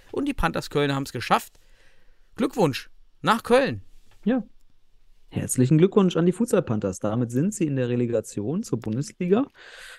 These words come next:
Speaker 2: Ähm, freut mich. Kontinuität ist auf jeden Fall vorhanden, und man wünscht ihnen jetzt viel Glück. Ist auch, bin auch ganz gespannt auf deren Leistungsfähigkeit, weil man trifft dann ja schlussendlich auf den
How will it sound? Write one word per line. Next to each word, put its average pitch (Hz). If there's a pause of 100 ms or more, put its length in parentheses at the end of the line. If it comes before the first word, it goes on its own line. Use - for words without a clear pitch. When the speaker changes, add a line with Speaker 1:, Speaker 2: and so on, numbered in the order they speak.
(200)
Speaker 2:
Ähm, 131
freut 127
mich. - (140)
Kontinuität 131
ist 131
auf 120 (240)
jeden 131
Fall 127
vorhanden, 180 (280)
und 131
man 123
wünscht 131
ihnen 127
jetzt 120
viel 110
Glück. 151 (540)
Ist -
auch, 127
bin 135
auch 131
ganz 131
gespannt 214
auf 143
deren 127
Leistungsfähigkeit, 151
weil 123
man 123
trifft -
dann 127
ja 123
schlussendlich 123
auf 113
den 110